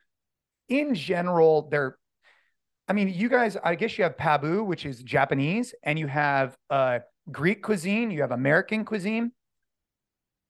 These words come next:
I guess that would be the same thing as, like, Gabe and I saying, "Hey, we're gonna go open up a CrossFit gym. We're gonna go open up a, a F forty-five. We're gonna open up an Orange Theory."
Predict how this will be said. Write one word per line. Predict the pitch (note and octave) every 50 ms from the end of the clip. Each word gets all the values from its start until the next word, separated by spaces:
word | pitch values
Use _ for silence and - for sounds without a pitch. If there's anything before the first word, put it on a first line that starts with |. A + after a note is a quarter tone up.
| _ _ _ - D3 C3+ - -
I | F3+ F#3+ G3
guess | E3 B3+ C#4+ B3+ -
that | E4
would | C#4 G#3+
be | C4
the | A3 G3 E3 D3
same | - - - G3 G3 G3 G3
thing | - F3+ E3+ D#3+ D#3
as, | C#3+ C3+ B2+ B2+
like, | C#3 C3 C3 B2+ - B2+
Gabe | - D#3 D#3 F3+ G3+ F3+
and | E3 D3
I | C3+ C3+
saying, | C3 - - C#3 C3+ C3
"Hey, | A#2+ C3+ E3+
we're | D#3+ D#3+ E3
gonna | E3 D#3
go | D3+ -
open | D#3 D#3+ - E3
up | D#3+ -
a | B2+ A#2+
CrossFit | - - D3+ D3 E3 - - F#3 F3+ E3
gym. | D3 D#3+ E3+ E3+ F#3+ G#3 G#3+ G#3+ _ _ _ _ _
We're | - D#3
gonna | D#3 D3
go | D3 D3+
open | D#3 D#3 D#3 - E3 D#3
up | C#3+ C#3+ -
a, | C#3 C3 B2+ B2 A2+ - _ _ _ _ _ _ -
a | C3 C3 B2+ B2 A#2 G#2+ - - _ _ _ _ -
F | E3 D#3+ E3+ E3+ -
forty-five. | F#3 E3+ D#3+ D3 - - D#3+ F3+ F3+
We're | E3 D#3+
gonna | D3+ D3+
open | D3+ D#3 F3+ E3
up | C3+ -
an | - -
Orange | D#3 E3 E3+ F3+ -
Theory." | - F#3+ F3+ F3